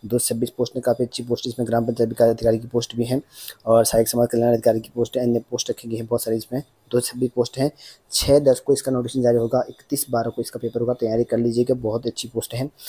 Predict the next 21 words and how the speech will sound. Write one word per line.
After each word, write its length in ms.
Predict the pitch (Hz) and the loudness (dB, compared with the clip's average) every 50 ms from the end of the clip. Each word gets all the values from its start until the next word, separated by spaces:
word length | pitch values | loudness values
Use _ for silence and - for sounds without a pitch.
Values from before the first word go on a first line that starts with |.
| - - _ | -16 -14 _
साथ 160 | - - 127 123 | -2 0 2 4
में 140 | 135 139 | 4 4
intermediate 420 | 123 127 123 135 131 131 127 123 120 | 6 6 6 6 6 6 6 6 4
की, 240 | - 131 123 131 135 | 4 4 4 4 4
टे-, 200 | 139 - 123 - | 2 0 0 2
ट्वेल्थ 500 | 139 127 123 120 117 - 127 120 113 - | 2 0 2 0 2 2 2 2 4 4
वालों 180 | 127 120 123 113 | 2 2 2 0
के 120 | - 120 | 0 0
लिए 160 | 120 123 123 | 2 4 4
रखा 200 | 120 - - 120 | 2 2 0 2
गया 100 | 120 117 | 2 2
है 40 | 117 | 2
इसमें, 280 | 113 - - 127 131 127 - _ _ _ _ _ _ _ _ - | 2 0 -2 -2 -2 -2 -4 _ _ _ _ _ _ _ _ -8
ट्वेल्थ 200 | 120 120 - 127 | -8 -2 0 0
वालों 140 | 120 123 | 0 0
के 60 | 117 123 | 0 2
लिए 120 | 123 123 | 0 0
यहाँ 240 | 113 117 110 113 113 | 0 -2 -6 -6 -2
पर 200 | 117 127 123 120 - - - - _ _ 110 | -2 0 -2 -2 -4 -12 -20 -20 _ _ -2
दो 220 | 104 120 123 131 | 2 2 2 2
सौ 240 | 127 - 151 151 | 2 4 4 4